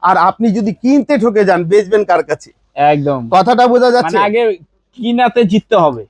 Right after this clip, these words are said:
Speaker 1: অবশ্যই। ব্যবসা মানে কি, কি পাইকার ব্যবসাতে না দুই চার টাকা,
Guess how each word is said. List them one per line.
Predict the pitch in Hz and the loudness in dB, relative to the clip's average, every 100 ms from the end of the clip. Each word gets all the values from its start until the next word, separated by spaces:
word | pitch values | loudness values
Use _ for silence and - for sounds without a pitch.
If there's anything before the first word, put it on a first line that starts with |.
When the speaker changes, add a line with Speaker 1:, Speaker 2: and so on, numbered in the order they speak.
| - | -2
Speaker 1:
অবশ্যই। | 190 285 - - 151 - 139 | 0 2 0 0 -2 -2 -4
ব্যবসা | 165 190 - 262 285 - | -2 -2 -2 -2 0 -2
মানে | 202 226 254 | -2 0 -2
কি, | - 247 208 | 0 -2 -2
কি | 226 165 - _ _ _ - | -2 -2 -4 _ _ _ -2
পাইকার | 156 175 226 214 | 0 0 0 0
ব্যবসাতে | 196 202 220 214 208 | 0 -2 -4 -2 -2
না | 196 131 | -2 -4
দুই | 139 185 | -4 -6
চার | 156 190 180 - | -2 -2 -2 -4
টাকা, | 175 160 180 190 | -6 -2 0 0